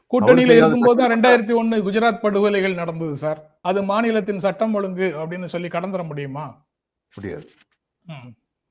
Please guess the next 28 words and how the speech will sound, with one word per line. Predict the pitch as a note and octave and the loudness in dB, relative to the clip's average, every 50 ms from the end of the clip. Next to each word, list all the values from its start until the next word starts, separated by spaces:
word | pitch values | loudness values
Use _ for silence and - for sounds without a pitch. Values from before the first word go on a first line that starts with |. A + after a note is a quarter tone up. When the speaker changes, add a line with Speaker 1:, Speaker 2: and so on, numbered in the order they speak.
| _ _ _ _ | _ _ _ _
Speaker 2:
சரி, | - - - - B2 | -18 -16 -16 -14 -14
இப்ப | A#2+ A#2 - | -10 -4 -2
நீங்களே | C3 C3 C#3+ D#3 D#3+ F3 E3 | 0 0 0 2 2 2 2
என்ன | C#3 B2+ C3 B2 | 2 0 -2 -4
சொல்றீங்க? | B2+ A#2 G#2 G#2+ G#2 G2+ A2 A2+ C3 - _ _ _ _ | -4 -6 -6 -6 -8 -8 -10 -12 -14 -18 _ _ _ _
அந்த | - G#2 G#2+ A2 | -10 -6 -6 -2
மாதிரி | A2+ A#2+ C#3+ D#3 A#2 | -2 -2 -2 -2 0
பாஜக | A2 A2 A#2+ B2+ C3 B2+ - B2 A2+ | 0 0 2 0 -2 -2 -2 -4 -4
கூட | G#2 A2 A#2 D#3+ | -4 -4 -6 -6
கூட்டணி | D#3 - B2 A2+ - G#2+ G2+ G2+ | -6 -6 -8 -6 -6 -8 -8 -8
வச்சதெல்லாம் | G2 F#2 - G#2 F2+ F2 G2 A2+ A2+ - F#2+ | -8 -10 -8 -8 -8 -6 -8 -8 -6 -8 -10
தப்புன்னு | - - - F#2+ F#2+ G2+ - | -10 -10 -14 -14 -14 -14 -16
சொல்றீங்க, | - D#2 - - D2 _ _ _ _ - | -20 -20 -20 -20 -20 _ _ _ _ -18
இல்லைங்களா? | - F2 F2 E2+ E2 F2 G2 - _ _ _ _ _ _ _ _ _ _ - D#3+ C#3+ D#3+ | -18 -16 -16 -16 -16 -16 -18 -20 _ _ _ _ _ _ _ _ _ _ -20 -10 -2 2
Speaker 1:
In | E3+ F#3+ G#3+ A#3+ | 4 6 8 8
Speaker 2:
அதான் | C4+ | 6
சொல்றேன். | C4 - - A3+ A3 A#3+ G#3 | 6 6 6 4 4 4 4
Speaker 1:
spite | - | 4
of, | B3 A#3 F#3+ G3 F3+ - | 2 2 2 0 -6 -4
இல்ல, | G3 G3 A#3 B3+ A3 F3 | -2 2 6 6 6 6
in | F3 G#3+ B3+ A3 - - | 4 2 0 -2 0 2
spite | A#3+ A3+ A3 G#3+ | 2 2 4 4
of | A#3 A3 F3+ E3 | 2 2 2 2
all | F3 F#3 G3 G3+ G3+ E3+ | 2 2 2 2 0 0
these | E3 F#3+ G3+ F#3 - - - | -2 -4 -4 -4 -8 -8 -8
things, | E3 E3 D#3 D#3 F#3 G#3+ G#3+ - - - _ _ _ _ _ _ _ _ _ _ - | -6 -6 -6 -6 -6 -6 -8 -8 -14 -20 _ _ _ _ _ _ _ _ _ _ -2
ஒரு | E3 F#3 F#3+ F3+ D#3 F3+ | 0 2 2 0 0 0
பிரைமரி | G3 F#3+ G3 G#3+ A#3+ B3 A#3+ B3 B3 A#3+ B3+ B3 B3 A#3+ A3 | 0 2 2 2 0 0 0 0 2 2 2 0 -2 -4 -6